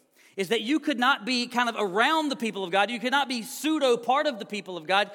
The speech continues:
You could not enjoy the blessings of the people of God if you were not actually a part of the people of God. And that's important for us this morning.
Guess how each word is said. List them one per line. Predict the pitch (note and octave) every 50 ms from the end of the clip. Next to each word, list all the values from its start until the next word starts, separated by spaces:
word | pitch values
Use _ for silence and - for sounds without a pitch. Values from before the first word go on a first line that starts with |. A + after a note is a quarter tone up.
| - - -
You | A#3 A#3+
could | A#3+ C#4+ C4+
not | B3 D4 D#4 D4 C4+
enjoy | C4+ A#3+ F3+ D3+ B3+ C#4 D4 D4 C#4+
the | B3 G3+
blessings | F#3+ G#3+ B3 D4 D4+ C4+ D4+ E4 D#4 C4 G#3
of | A#3 F#3+
the | F#3
people | - G#3+ G#3 - F#3 F#3
of | E3+ D3+
God | D3 F3 E3+ E3 E3 F3 F#3 F#3 G#3 - - - - - - _ _ _
if | - G3 - G#3
you | G#3+ G#3+
were | G#3
not | G3+ G3 F#3 F#3 -
actually | F3 F3+ F3 - - F3 E3+ E3 D#3+
a | D3
part | - _ - - D#3 C#3+ C#3 -
of | C#3 C3
the | C3
people | _ - C3+ - B2
of | B2 A#2+ -
God. | B2 A#2 - - - _ _ _ _ _ _ _ _ _ _ _ _ _ _ _ _ _ _ _ _ _ _ _ _ _ _ _ _ _ _ _ _ _ _ _ _ _ _ _ _ _ _ _ _ _ _
And | D3+ D3
that's | E3 E3+ - F3+
important | E3 D3+ - E3 D#3 C#3+ D3 C#3 -
for | - C3+
us | C3 B2 - -
this | - C#3+ - - -
morning. | C#3+ C3+ B2+ B2+ -